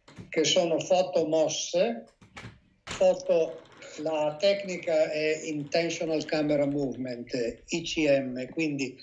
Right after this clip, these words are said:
muovendo la fotocamera durante lo scatto, muovendo in modo molto, molto vario. Qua sono tutte foto di, digitali, post prodotte con, eh, con grande attenzione, ma sostanzialmente sono foto vere.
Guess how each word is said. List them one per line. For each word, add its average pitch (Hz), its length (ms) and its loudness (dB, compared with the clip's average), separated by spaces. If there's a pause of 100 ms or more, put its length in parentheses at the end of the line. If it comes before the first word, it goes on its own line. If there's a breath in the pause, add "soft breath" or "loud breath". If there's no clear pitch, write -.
(300 loud breath)
muovendo 165 760 2
la 139 100 2
fotocamera 170 840 -4
durante 143 460 -2
lo 135 100 -4
scatto, 131 1000 -4 (800 loud breath)
muovendo 143 520 0
in 139 80 -4
modo 143 300 2
molto, 143 460 -2
molto 139 440 0
vario. 123 480 -2
Qua 147 160 2
sono 131 300 -4
tutte 151 300 -4
foto 139 380 0
di, 131 260 -4
digitali, 120 1160 -4 (1500)
post 160 320 2
prodotte 156 580 2
con, 135 360 -2
eh, 123 520 -6
con 139 200 -2
grande 147 360 0
attenzione, 139 680 0
ma 120 380 -10
sostanzialmente 139 1040 -6
sono 127 260 -2
foto 123 360 -2
vere. 120 600 0